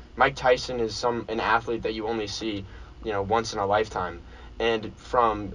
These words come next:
uh, allegations to prison time to, uh, injury, I mean, just Mike Tyson just missed a lot of his prime years and a list, missed a lot of time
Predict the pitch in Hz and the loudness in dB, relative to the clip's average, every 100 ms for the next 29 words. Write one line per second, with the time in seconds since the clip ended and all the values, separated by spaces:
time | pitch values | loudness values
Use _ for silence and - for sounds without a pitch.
0 | 95 95 92 85 - - - - 123 127 | -4 -2 -2 -6 -10 -18 -20 2 8 8
1 | 117 123 131 - 127 120 117 - - 113 | 8 4 0 0 -2 -2 -4 -6 -6 -2
2 | 101 98 92 90 - 101 95 - - 143 | -2 -2 -4 -6 -10 -14 -16 -10 0 0
3 | 123 120 117 113 113 110 107 104 104 95 | 2 0 0 4 6 6 4 -2 -6 -6
4 | 107 101 95 92 90 82 - - - - | -6 -4 -4 -4 -6 -10 -12 -16 -14 -4
5 | 101 92 82 - 131 131 120 120 110 107 | -2 0 -2 -4 -4 -2 0 0 0 0
6 | 147 143 - - 165 160 165 165 160 160 | 0 0 -4 0 4 8 8 8 6 6
7 | 139 120 123 135 139 107 107 117 110 104 | -2 -2 -2 -2 0 2 4 4 4 -4
8 | - 113 110 110 104 107 107 98 92 - | -6 0 0 0 -2 -2 -2 -2 -6 -6
9 | 104 110 123 - - 117 143 156 - 117 | 2 4 4 2 -6 4 8 8 6 8
10 | 123 135 - 120 117 110 | 8 8 4 2 2 0